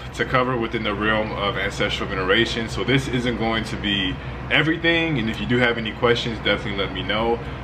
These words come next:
Um, but this information that I'm gonna give you in this video will be the basics to get you started. And I wanna go over five things. So first and foremost, who are your ancestors and why should you venerate them?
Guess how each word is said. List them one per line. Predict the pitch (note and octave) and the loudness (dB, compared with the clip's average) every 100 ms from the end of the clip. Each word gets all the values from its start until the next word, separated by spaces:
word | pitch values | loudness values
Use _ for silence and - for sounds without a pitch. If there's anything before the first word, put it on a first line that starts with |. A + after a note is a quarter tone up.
| - - | -8 -2
Um, | G2+ G3 | -2 0
but | G2+ | -2
this | G#2+ - | -2 0
information | G3+ D#3+ C#3+ C#3+ | 2 4 4 4
that | C3+ | 4
I'm | B2 A2+ | 4 2
gonna | A#2 | 0
give | G#2 G#2+ | 0 0
you | G#2+ | 0
in | G2+ G#2 | -2 -2
this | G2+ | -4
video | - G2+ G2+ G2 F2+ | -2 0 2 2 0
will | G2+ G#2 | -2 -2
be | G#2 | -2
the | F#2+ | -2
basics | F2+ G2 G2 F#2+ | 0 0 -2 -6
to | G#2 | -6
get | F2+ - | -6 -6
you | F2 | -4
started. | - G#2+ B2 C3 C3 - - - - - - - - - | 0 2 4 2 0 -6 -10 -10 -10 -10 -10 -8 -8 -4
And | A#2 A#2 A2+ A2+ - - - | -2 0 -2 -4 -6 -8 -2
I | A#2+ | 2
wanna | D3 F3+ | 4 6
go | E3+ D#3 | 8 8
over | C#3 C3 C3 A#2+ - | 6 6 6 6 4
five | C#3 C3+ C3 - | 6 6 6 -2
things. | A#2+ G#2 G2 | -6 -4 -4
So | - G2 | -6 2
first | C3 C3+ | 4 4
and | C3+ B2 | 2 4
foremost, | A#2+ A#2 A2 G#2+ G2+ - - | 6 6 4 -2 -2 -6 -2
who | C#3 C#3 | 4 6
are | B2+ | 6
your | A#2+ | 4
ancestors | A2+ A#2 A2+ A2 - G#2 G2 F2+ | 2 0 2 2 0 -2 -4 -4
and | F#2 - | -6 -2
why | G2 G2 G2+ G3 F#3+ - - - | 4 6 6 4 0 -6 -8 -6
should | - G#3 D#3+ | 0 2 4
you | C3 | 2
venerate | A#2 G#2+ G#2 G2 | 2 4 2 2
them? | G2+ G2+ G2+ | 0 0 -2